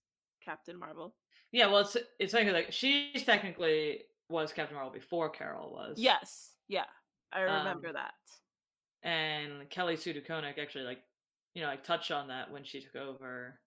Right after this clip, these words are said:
Speaker 2: the
Speaker 1: Mm-hmm.
Speaker 2: series by having Carol, like, ask permission to use the name, which is good because normally, like, you know, like, white women steal from black women, so it's
Speaker 1: Yeah.
Speaker 2: it was, like, important <laughs> to never actually, like, ask permission. Um, but yeah, it'll be really interesting to see if they include her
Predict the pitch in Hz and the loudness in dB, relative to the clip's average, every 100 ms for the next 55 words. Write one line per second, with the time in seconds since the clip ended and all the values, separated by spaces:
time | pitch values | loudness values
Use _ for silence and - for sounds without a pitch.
0 | _ 220 233 143 131 113 - - - _ | _ -6 -4 -4 -6 -10 -12 -14 -20 _
1 | _ _ - 156 147 135 135 139 123 120 | _ _ -6 -2 -2 -4 -10 -10 -8 -8
2 | 113 131 - 139 - 127 143 - 135 - | -10 -12 -10 -10 -10 -16 -16 -14 -16 -14
3 | - - - 143 - - 151 _ - 170 | -16 -16 -16 -12 -12 -14 -20 _ -8 -6
4 | 151 147 135 139 139 143 135 131 123 123 | -6 -6 -8 -8 -10 -10 -14 -12 -12 -12
5 | - _ - 127 120 120 127 - 131 139 | -14 _ -14 -10 -10 -10 -10 -10 -14 -14
6 | - 131 131 131 - - - 107 135 143 | -12 -12 -12 -16 -14 -12 -12 -12 -12 -12
7 | 135 104 - - - _ _ _ _ _ | -12 -12 -14 -18 -20 _ _ _ _ _
8 | _ _ - 190 - - 156 - - - | _ _ -14 -14 -12 -12 -12 -12 -14 -12
9 | 165 160 208 - - - 165 170 185 269 | -12 -2 -2 -2 -4 -10 -8 -4 4 6
10 | 220 185 156 151 147 143 131 - 151 208 | 8 8 4 0 -4 -4 -6 -8 -8 -8
11 | 139 131 _ - - - _ - 160 151 | -8 -14 _ -20 -20 -20 _ -4 0 0
12 | 135 131 135 131 _ _ _ _ _ _ | 0 -6 -12 -18 _ _ _ _ _ _
13 | 175 190 160 160 185 185 220 226 185 180 | 2 6 6 6 4 6 6 6 4 0
14 | 160 147 147 - 151 143 139 139 - 156 | -6 -6 -6 -4 -4 -4 -8 -10 -6 -6
15 | 151 139 135 | -4 -8 -8